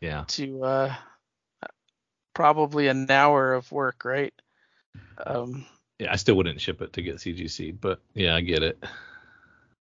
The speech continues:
Speaker 2: Eight billion Genies, number one. This one I do own. You own it too.
Speaker 1: Multiples,
Speaker 2: Uh,
Speaker 1: yeah.
Speaker 2: number five, this
Speaker 1: Not
Speaker 2: is the
Speaker 1: eighty.
Speaker 2: standard
Speaker 1: I don't have
Speaker 2: cover.
Speaker 1: eighty copies. <laughs>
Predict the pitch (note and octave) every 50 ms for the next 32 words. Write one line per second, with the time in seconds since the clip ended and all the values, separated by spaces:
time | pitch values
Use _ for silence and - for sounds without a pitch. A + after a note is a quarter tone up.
0 | _ _ _ _ _ _ _ _ _ _ _ _ _ _ _ - - - E3+ D#3
1 | E3 F3 F3+ F#3 F3+ D#3+ C#3+ D3+ E3+ F3 F#3 G3 G3+ G#3 G#3 G3+ - - - E3+
2 | E3 E3 E3 D3 C3 C#3 D3+ E3 F#3 G3 F#3 F3 F3 - - E3 D3+ D3 C#3+ C3
3 | B2+ C#3 D3 D#3+ D#3+ E3+ F#3+ G3+ G#3+ A3+ A3 - _ _ - D3+ E3+ F3 E3+ E3
4 | E3 E3+ E3 E3 D#3+ E3 - E3 D#3+ E3+ G#3 A3+ - _ _ _ - - - F#2+
5 | F#2 F#2 F#2+ F2+ - F#2 F2+ - F#2+ F2 - G2+ G2 G2 G2 E3 E3 E3+ D#3+ -
6 | - - - D#3+ D#3+ D#3+ E3 F3 F#3 G3+ G3+ G3+ G#3+ G3 - D3 D3 B2 B2 A2+
7 | A2 A#2 B2 B2 A#2 G2+ G2 G#2 D#3 D3 D3+ D#3 D#3 D3+ C3+ B2+ B2+ D3 C3+ A#2
8 | G2+ C3+ - A#2 A#2+ A2+ G2 - G2 F2 E2 D#2+ - E2+ F2+ A#2+ - - - -